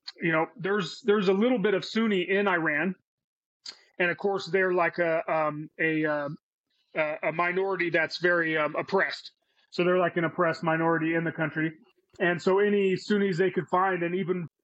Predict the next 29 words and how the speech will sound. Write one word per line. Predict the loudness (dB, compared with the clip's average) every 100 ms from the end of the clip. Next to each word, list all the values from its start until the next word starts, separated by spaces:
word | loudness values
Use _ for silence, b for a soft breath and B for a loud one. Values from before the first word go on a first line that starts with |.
| _
people | -2 0 0
who, | 0 0 0
uh, | 2 2 0 -2
compo-, | -6 -4 0 0 -2
compose | -6 -4 0 0 2
as | 0 0
Shia, | -4 -2 -2 -4 _ _ _ _ _ _
uh, | 0 0 0 -4 _ _
they | -2 0
were | 0 0
able | 0 -2
to | -4
get | -4 -2 -4 -8 -2
close | -2 0
enough | -2 -2 -2
to | -2 0
the | 0 -2
events | 0 -2 -2 -8 -6
to, | -4 -4
uh, | -6
set | -4 -2 0
off | -2
some | -4 -10 -10 -14 _ _ -14
remote | -8 -4 -4 -4
detonated | -4 -4 -4 -6 -6
bombs | -6 -4 -6 -8
in | -8 -8
the, | -10 -10
um, | -10